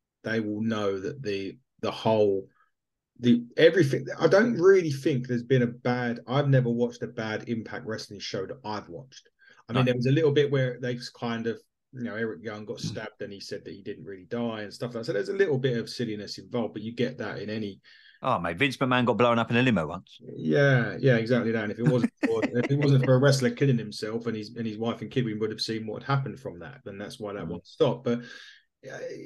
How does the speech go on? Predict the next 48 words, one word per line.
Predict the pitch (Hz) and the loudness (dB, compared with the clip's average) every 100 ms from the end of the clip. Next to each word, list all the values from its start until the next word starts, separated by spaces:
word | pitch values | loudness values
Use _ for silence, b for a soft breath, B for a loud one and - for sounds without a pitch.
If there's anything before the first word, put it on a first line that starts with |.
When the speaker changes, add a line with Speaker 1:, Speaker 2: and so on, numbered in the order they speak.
| - - | -14 -4
Speaker 1:
it's, | 214 247 | -2 2
again, | 240 240 | 6 6
I | 180 | 6
think | 254 233 | 2 2
the | 165 | 2
name | 147 151 175 | 4 2 0
will | 170 | 0
do | 180 | 2
it, | 202 | 4
but | 202 | 6
I | 220 | 6
also | 240 214 | 4 2
think | 202 160 | 0 -4
if, | 156 - | -6 -8
if | 151 135 - - | -12 -12 -18 -8
T | 202 202 | -4 -4
V | 180 160 | -6 -2
executives | 143 135 135 131 120 110 | 0 2 0 2 -2 -4
will | 107 117 | -4 0
know | 120 120 113 | 2 2 2
what's, | 107 107 104 - - _ - | -2 -4 -6 -12 -20 _ -6
you | 147 135 | 0 2
should | 135 208 - | 2 0 -2
know | 104 87 | -8 -10
if | - | -10
you | 107 | -6
work | 113 123 131 | -2 -2 -2
in | 117 | -4
the | 98 | -4
television | 107 104 98 | -6 -6 -10
industry, | 98 92 87 - 92 | -12 -14 -16 -16 -14
what's | 101 117 139 - | -4 -2 -2 -6
been | 104 101 | -8 -6
working | 104 104 95 98 | -4 -4 -6 -12
and | 95 | -8
what | 110 117 | -6 -4
people | - 104 - | -6 -8 -8
are | 95 | -8
talking | - 104 - 82 | -6 -6 -6 -12
about. | 69 69 _ B B B - | -14 -16 _ B B B 0
Impact | 165 151 175 | 2 2 6
Wrestling | 165 - 139 | 6 6 6
have | 120 - | 4 4
been | 113 | 0
getting | 117 120 120 | 0 0 0
people | 117 117 104 | -2 -2 -6
talking | - 113 - 92 87 | -2 -2 -2 -8 -10
for, | 92 92 87 85 | -10 -8 -8 -10